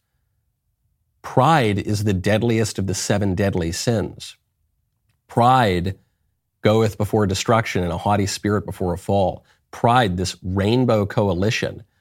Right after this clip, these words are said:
is a denial of reality. It's, it's extraordinarily corrosive to society. It's, it's offensive to all people of decency. M-,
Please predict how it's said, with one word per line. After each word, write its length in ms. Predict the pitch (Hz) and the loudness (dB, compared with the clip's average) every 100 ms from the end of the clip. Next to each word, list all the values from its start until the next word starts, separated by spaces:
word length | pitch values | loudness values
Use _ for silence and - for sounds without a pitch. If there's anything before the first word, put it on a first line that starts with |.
| _ | _
is 200 | 104 104 | -2 0
a 60 | 104 | 0
denial 840 | 101 101 95 92 107 98 78 67 - _ _ - | 0 0 2 2 2 0 -2 -6 -16 _ _ -4
of 220 | 98 90 | -2 0
reality. 800 | 92 95 92 92 104 98 71 - - _ _ _ _ | -2 0 2 2 0 -2 -4 -14 -20 _ _ _ _
It's, 320 | 101 98 - - | -4 -4 -8 -6
it's 320 | 117 95 - - | -4 -4 -6 -10
extraordinarily 960 | 104 - - 131 135 131 104 98 90 | -8 -6 0 0 2 2 0 0 -2
corrosive 840 | 87 - 92 98 135 - - - _ _ _ _ _ _ _ _ _ | -4 -4 -2 0 0 -2 -6 -8 _ _ _ _ _ _ _ _ _
to 280 | - 98 92 | -2 0 0
society. 920 | - 98 - 98 107 107 104 104 104 - _ _ | -2 -4 0 2 2 2 0 0 -4 -8 _ _
It's, 440 | 98 85 - - - - | -4 -4 -4 -10 -8 -4
it's 360 | 90 - - - | -4 -4 -10 -10
offensive 720 | 90 - 101 107 - 110 101 - | -8 -2 0 0 0 -2 -2 -6
to 420 | 101 90 87 - | -2 0 -2 -4
all 220 | 92 101 | -2 -2
people 460 | 98 101 95 95 90 | 0 -2 0 -2 -2
of 280 | 82 - _ | -4 -10 _
decency. 760 | 101 92 101 95 - 87 90 90 - _ - - | -4 -2 -2 -4 -2 0 -2 -4 -14 _ -20 -10
M-, 320 | 101 - 95 | -8 -6 -8